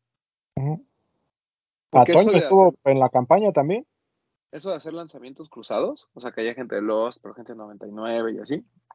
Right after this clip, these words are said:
Speaker 2: creo que ayuda también muchísimo, ¿no? A veces hablamos de que los medios se tienen que unir, pero el hecho de que también las tiendas de vez en cuando se unan y hagan lanzamientos, está, está padre.
Speaker 1: Toñito es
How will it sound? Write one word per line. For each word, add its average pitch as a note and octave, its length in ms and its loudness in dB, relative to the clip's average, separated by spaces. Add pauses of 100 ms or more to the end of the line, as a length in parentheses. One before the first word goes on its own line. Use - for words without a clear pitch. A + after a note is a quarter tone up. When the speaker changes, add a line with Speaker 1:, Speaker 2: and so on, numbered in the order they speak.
(920)
Speaker 2:
creo - 180 -2
que - 80 -4
ayuda B2+ 220 0
también B2+ 260 -12
muchísimo, - 460 -18 (520)
¿no? C3+ 160 -8
A C#3+ 60 -2
veces C3+ 300 -4
hablamos B2 380 -6
de A#2 100 -12
que A2+ 100 -10
los A2 160 -10
medios B2+ 240 -6
se - 80 -20
tienen A#2+ 280 -12
que G#2 380 -6
unir, A#2 400 -10 (680)
pero A2+ 140 -4
el G#2+ 100 -6
hecho G#2+ 220 -8
de A2+ 100 -6
que - 80 -14
también G#2+ 280 -10
las A2+ 120 -8
tiendas A#2+ 400 -10
de G#2 120 -10
vez G2+ 180 -12
en A#2 80 -18
cuando A2 200 -10
se - 120 -12
unan A2 280 -10
y A2 40 -8
hagan A2 180 -6
lanzamientos, G#2+ 760 -14
está, - 240 -18 (120)
está - 140 -20
padre. - 220 -20 (480)
Speaker 1:
Toñito F#3 380 -2
es C4+ 200 -2